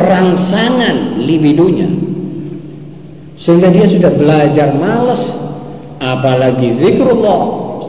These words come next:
apalagi sholat, apalagi bangun pagi. Allah yahfad, kata dia, itulah penyakit itu semua, kata mereka sekarang.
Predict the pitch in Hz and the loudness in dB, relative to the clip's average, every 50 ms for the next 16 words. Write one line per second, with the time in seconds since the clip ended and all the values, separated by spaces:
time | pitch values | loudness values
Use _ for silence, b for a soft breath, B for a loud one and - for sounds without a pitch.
0 | - - - - - - - - - - - - - 135 131 131 131 127 131 131 | -14 -14 -16 -16 -16 -18 -18 -18 -20 -20 -20 -14 -8 -4 -4 -2 0 2 2 2
1 | 127 131 131 127 131 127 131 127 139 175 240 269 269 269 - - - - - - | 2 2 0 0 0 0 0 0 0 2 0 0 -2 -2 -4 -6 -8 -10 -10 -12
2 | - - - - - - B B B B B B B B B B - 143 143 160 | -14 -14 -16 -16 -16 -16 B B B B B B B B B B -4 -2 0 2
3 | 160 170 170 170 156 151 156 156 160 170 170 160 175 190 - 240 202 165 165 156 | 2 4 4 4 4 4 4 6 6 4 4 4 2 2 2 2 2 2 2 2
4 | - - 165 - - - - - - - - - - - - - - - - - | 2 0 0 -2 -2 -4 -4 -4 -6 -6 -8 -10 -10 -10 -12 -12 -14 -14 -14 -16
5 | - - - - 131 127 131 127 127 123 120 123 123 123 127 123 - - - - | -16 -16 -8 -4 -2 0 0 0 0 2 2 0 0 -2 -2 -2 -2 -2 -2 -2
6 | 151 135 139 139 127 135 139 131 131 135 185 - - - - - 120 127 156 196 | -4 -2 0 0 0 2 0 0 2 2 0 0 0 -2 -2 -4 -4 -2 -2 -2
7 | 233 269 269 - - - 254 - - 220 214 220 202 220 226 220 214 196 180 185 | -2 -2 -4 -4 -2 -2 -2 -2 -2 -4 -4 -4 -4 -4 -6 -4 -4 -4 -4 -4
8 | 170 180 175 175 175 170 170 165 160 - 175 165 156 156 | -4 -4 -4 -4 -4 -4 -4 -4 -6 -6 -6 -8 -8 -10